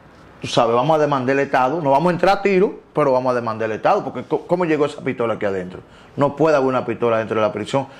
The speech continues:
y no puede haber cuchillo tampoco. Lo que su-, sucedió fue que los muchachos se entran a tiro, pero entonces alguien fue y se batió y dijo cuál era el plan. Quiere decir que todos esos dominicanos agarraron y, y, y empaqueten todo, que se van.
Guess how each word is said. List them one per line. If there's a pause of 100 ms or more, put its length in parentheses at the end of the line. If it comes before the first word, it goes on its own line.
(140)
y
no
puede
haber
cuchillo
tampoco. (1160)
Lo
que
su-,
sucedió
fue
que
los
muchachos
se
entran
a
tiro, (500)
pero
entonces
alguien
fue
y
se
batió (360)
y
dijo
cuál
era
el
plan. (420)
Quiere
decir
que
todos
esos
dominicanos
agarraron (1300)
y,
y,
y
empaqueten
todo,
que
se
van.